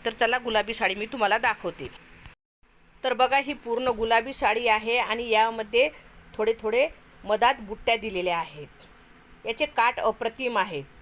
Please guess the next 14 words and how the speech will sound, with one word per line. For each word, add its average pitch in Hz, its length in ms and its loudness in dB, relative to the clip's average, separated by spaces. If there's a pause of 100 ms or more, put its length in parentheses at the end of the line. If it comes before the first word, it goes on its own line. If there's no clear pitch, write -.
(680)
मोरपंखी 240 480 2
कलरचे 220 460 2
काठ 220 340 0
आहेत, 233 300 2 (460)
त्यामुळे 240 320 2
ही 254 120 -6
साडी 214 320 0
खूप 294 160 -6
उठून 233 380 -8
दिसते. 175 380 -8 (680)
तर 277 100 -8
मैत्रिणींनो, 262 520 0
आपल्याकडे 240 480 2
सर्वच 233 460 -2